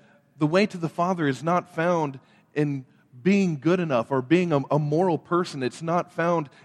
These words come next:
in, in many paths to God that you can follow Muhammad or Buddha or, or any of these other things and still get to the same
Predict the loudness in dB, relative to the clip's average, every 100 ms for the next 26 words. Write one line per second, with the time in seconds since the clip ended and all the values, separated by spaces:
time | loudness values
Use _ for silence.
0 | -8 -4 -4 -2 -4 -2 -2 0 0 -4
1 | -8 -4 -2 -4 -10 -6 -4 -2 -2 -2
2 | -2 -4 -6 -8 -10 -12 -4 -2 -2 -6
3 | -14 -8 -6 -2 0 2 2 2 0 -2
4 | -2 0 2 2 0 -8 _ -6 -2 -2
5 | 0 -2 0 0 0 -2 -2 0 0 -2
6 | -4 -4 -4 -8 -4 -2 0 0 -4 -4
7 | -6 -4 -6 -6